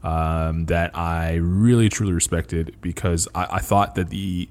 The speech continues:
the narrative around him was so driven by advanced numbers, um, that I couldn't really get along with it until I started to watch him play more. And I think that a lot of that was, uh, just my ignorance to him.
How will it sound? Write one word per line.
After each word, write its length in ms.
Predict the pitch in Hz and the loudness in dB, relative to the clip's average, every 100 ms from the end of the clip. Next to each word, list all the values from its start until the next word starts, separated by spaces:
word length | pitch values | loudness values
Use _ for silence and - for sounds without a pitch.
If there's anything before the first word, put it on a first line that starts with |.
| - | -10
the 320 | 95 92 87 | -6 -2 0
narrative 520 | 87 98 120 131 120 | 0 2 4 6 6
around 560 | 104 92 92 95 90 90 | 4 4 4 4 2 0
him 300 | 78 76 82 | -4 -4 -2
was 140 | 90 | 2
so 340 | - - 110 123 | 6 6 6 4
driven 640 | 101 98 104 95 87 82 | 2 4 4 4 0 0
by 400 | 85 82 82 80 | 0 0 -2 -4
advanced 480 | 82 87 90 90 76 | -4 -2 0 0 -2
numbers, 460 | 69 73 80 - - - - - | -4 -6 -6 -6 -12 -20 -20 -8
um, 520 | - 78 76 76 76 | -2 -2 -2 -4 -4
that 220 | 80 82 71 | 0 0 0
I 80 | |
couldn't 280 | - - 95 | -2 0 0
really 300 | 90 87 87 | 2 0 -2
get 480 | - - - 98 90 | -6 -14 -8 -2 0
along 300 | 82 95 101 | 2 2 2
with 120 | 85 | 0
it 80 | 87 101 | -2 -2
until 300 | 101 165 165 | 2 4 4
I 40 | |
started 440 | - 135 127 107 | 4 4 2 2
to 80 | - | 2
watch 300 | 95 90 - | 2 4 2
him 80 | 82 | -2
play 180 | - 87 | -2 -2
more. 240 | - - | -4 -8
And 120 | 87 | -4
I 60 | 92 | -2
think 180 | - 113 | -2 0
that 80 | 107 | 4
a 20 | |
lot 180 | 95 101 | 4 4
of 60 | |
that 200 | 92 87 85 | 2 0 0
was, 360 | 85 85 - - - - - - | 0 0 -4 -8 -20 -20 -14 0
uh, 320 | 85 82 78 | 2 4 0
just 220 | - - 85 | -2 -4 -2
my 180 | 85 | -2
ignorance 400 | 78 85 92 95 - | -2 0 0 2 2
to 140 | 104 | 2
him. 180 | 101 | 2